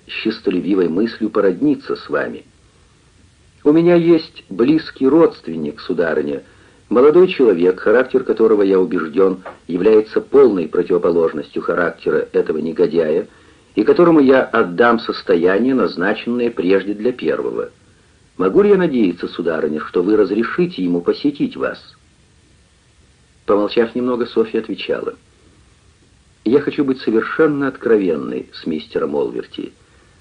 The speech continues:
Этого требует характер его и оказанная мне им услуга. Я решила не принимать сейчас таких предложений ни от кого на свете. Единственное моё желание —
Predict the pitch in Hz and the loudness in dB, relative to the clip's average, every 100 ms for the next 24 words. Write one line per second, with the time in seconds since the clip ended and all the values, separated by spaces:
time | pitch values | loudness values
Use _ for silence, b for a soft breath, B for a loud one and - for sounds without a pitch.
0 | b _ 139 180 185 180 165 175 - 135 | b _ 2 4 4 4 4 2 2 2
1 | 135 - 131 113 104 101 107 - 101 82 | 2 0 -2 0 0 2 2 2 -4 -2
2 | 113 113 104 101 98 80 85 92 92 104 | -2 -2 -4 -6 -6 -6 -4 -4 -4 -8
3 | - 147 87 67 - _ b b b b | -4 -4 -2 -4 -6 _ b b b b
4 | b b - 135 151 - 180 170 170 156 | b b 2 4 4 4 4 4 2 2
5 | 147 151 151 131 135 123 117 113 - 104 | 4 2 0 -2 0 0 -2 -4 -4 -4
6 | 92 82 113 135 135 107 92 80 76 80 | -2 0 2 2 2 0 -2 -4 -2 -4
7 | - - 90 60 - - b b b b | -8 -6 -4 -6 -14 -20 b b b b
8 | _ 107 120 185 175 - 101 87 82 80 | _ -6 0 0 0 -4 -2 -2 -2 -2
9 | 80 87 160 160 156 | -2 2 2 4 0